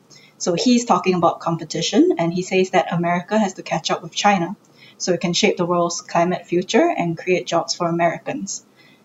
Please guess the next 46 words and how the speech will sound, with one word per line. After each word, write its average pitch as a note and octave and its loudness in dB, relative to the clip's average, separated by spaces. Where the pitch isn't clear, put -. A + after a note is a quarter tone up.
So A#3 -2
part F4 6
of - 2
this A3 6
is F#3+ 0
political F#3 2
because G3+ -2
the F#3+ -2
Biden F#3+ 4
administration F3+ 0
is - -6
selling F3+ 2
renewable F#3 0
energy E3+ 0
to E3+ -10
Republicans E3+ -6
and D#3+ -10
skeptics - -4
as E3+ -6
a E3+ -4
way E3+ 0
to E3 -2
create - 0
jobs, - -2
because F#3 -4
the F3+ -6
switch - -2
away F#3 2
from E3+ -4
fossil E3 -2
fuels D#3 -4
will E3+ -10
cause E3 -4
a D#3 -12
lot F3 4
of - -10
jobs, - -6
especially F3+ 0
in F3 -4
areas F3+ 0
where E3+ -4
the D#3+ -8
Democrats F3 -2
need F#3 -6
to E3+ -8
win F3+ 0